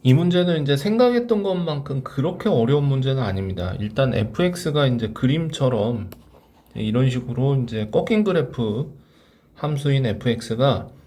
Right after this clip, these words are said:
그림까지 이제 다 이렇게 그려줬어요. 이런 식으로 이렇게 뾰족뾰족, 뾰족뾰족 이제 이런 식으로 반복이 된다고 여기서 주기가 삼인 함수에 대한 표현도 있고요.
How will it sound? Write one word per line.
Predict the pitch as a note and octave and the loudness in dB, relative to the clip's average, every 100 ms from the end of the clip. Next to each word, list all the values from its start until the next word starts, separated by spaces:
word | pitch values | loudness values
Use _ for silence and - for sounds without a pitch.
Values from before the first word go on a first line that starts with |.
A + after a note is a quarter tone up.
| _ _ | _ _
그림까지 | - D3 F3+ F3+ E3+ | -4 -2 2 2 2
이제 | C#3 B2 B2 | 0 0 0
다 | B2 | 2
이렇게 | A#2 A2+ - A2+ | 2 0 -4 -8
그려줬어요. | - A#2+ A#2 F2+ - G#2 F#2 G2 C#3 | -2 0 0 -4 -6 -4 -4 -4 -6
이런 | B2 G#2+ G2+ | -6 -6 -6
식으로 | G2+ G2 G2 | -8 -8 -8
이렇게 | F#2+ F#2+ | -6 -8
뾰족뾰족, | - C3+ C#3+ - A2+ A2+ E3 F3+ - - _ _ _ _ - - - - | -4 -2 -2 -4 -4 0 -2 -2 -8 -20 _ _ _ _ -20 -20 -20 -14
뾰족뾰족 | C3 B2+ A#2+ G#2+ G2 F2+ - - - | -8 -6 -4 -4 -4 -6 -10 -16 -8
이제 | G#2 | -4
이런 | G2+ A#2+ A#2+ | 0 2 0
식으로 | A2+ A2+ B2+ | -2 -4 -4
반복이 | E3 A#2 C3+ C#3 | -2 0 0 0
된다고 | B2+ A#2+ A2 G#2+ A#2+ F3+ G3+ | 0 -2 -2 0 0 -2 -4
여기서 | - G#2 G#2+ G2 | -4 -4 -6 -8
주기가 | F#2 A2 A2+ A2 G#2 | -10 -8 -6 -4 -2
삼인 | C#3 D3+ A2 A2+ F3 - - - _ _ - - - - | 0 0 0 0 -2 -6 -18 -20 _ _ -20 -20 -20 -6
함수에 | D#3 D3+ D3+ | -2 0 0
대한 | B2 A#2+ A#2+ | 2 0 0
표현도 | D#3 D3 C3+ G#2 | 0 0 0 -2
있고요. | F2+ - A#2+ A2+ | -6 -6 -4 -4